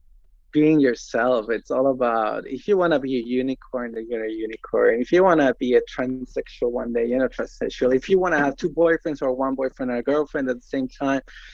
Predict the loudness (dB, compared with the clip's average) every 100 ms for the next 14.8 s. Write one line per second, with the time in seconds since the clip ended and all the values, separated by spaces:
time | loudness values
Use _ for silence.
0 | -18 -18 -14 0 6 8 8 6 6 6
1 | 6 6 6 6 6 6 4 4 2 0
2 | -6 -8 2 6 6 4 -2 2 2 2
3 | -2 -10 -16 -4 -2 -2 -4 -8 0 2
4 | 4 2 -2 -6 -6 -8 -10 -8 -2 0
5 | 0 -4 -8 -14 -18 -20 _ -20 -18 -10
6 | -6 -4 -6 -12 -20 -20 _ _ -6 0
7 | 2 2 2 0 -4 -6 -6 -6 -10 -12
8 | -18 -20 -20 0 4 6 6 4 -2 -20
9 | -20 -20 -20 _ -20 -20 -20 _ -20 -20
10 | -6 4 4 4 2 2 4 2 2 -4
11 | -2 -2 -2 -2 -2 -2 -2 -4 -2 -4
12 | -4 -6 -2 0 0 -4 -8 -20 -20 -20
13 | -20 -20 -16 -16 -16 -18 -16 -4 0 2
14 | 2 2 2 0 0 2 0 0